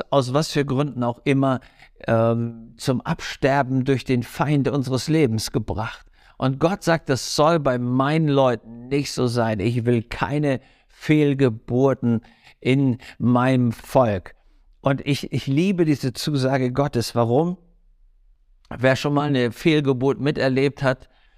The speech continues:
äh, meine Frau hatte eine Fehlgeburt, ich hab mit ihr gelitten, ein, etwas Totes im, im Leib, das eigentlich zum Leben kommen soll. Du merkst, wie deine Träume sterben, wie deine Zuversicht und deine Hoffnung stirbt.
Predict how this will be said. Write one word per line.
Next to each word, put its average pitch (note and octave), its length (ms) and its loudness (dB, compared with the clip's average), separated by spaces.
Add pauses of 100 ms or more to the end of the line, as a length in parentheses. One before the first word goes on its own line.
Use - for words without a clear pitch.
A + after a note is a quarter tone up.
(340)
äh, - 180 2
meine A2+ 320 2
Frau D3 320 0
hatte C#3 400 0
eine B2+ 220 -2
Fehlgeburt, B2+ 680 2
ich - 380 -2 (240)
hab - 240 -4
mit B2+ 380 -4
ihr D3 200 2
gelitten, C3+ 680 0 (720)
ein, B2+ 200 -2
etwas - 440 -2
Totes E3 600 0
im, C3+ 380 0
im C3 200 2
Leib, C3 500 0
das A#2+ 180 -2
eigentlich C#3+ 380 0
zum B2 220 0
Leben C#3 460 2
kommen B2+ 300 2
soll. B2 300 4
Du B2+ 120 2
merkst, B2+ 360 0
wie B2+ 80 4
deine A#2+ 280 2
Träume C#3+ 480 2
sterben, C3 640 0 (420)
wie B2 380 4
deine B2 380 2
Zuversicht D3+ 680 0
und A#2 120 0
deine A#2 400 0
Hoffnung C#3 380 0
stirbt. - 480 0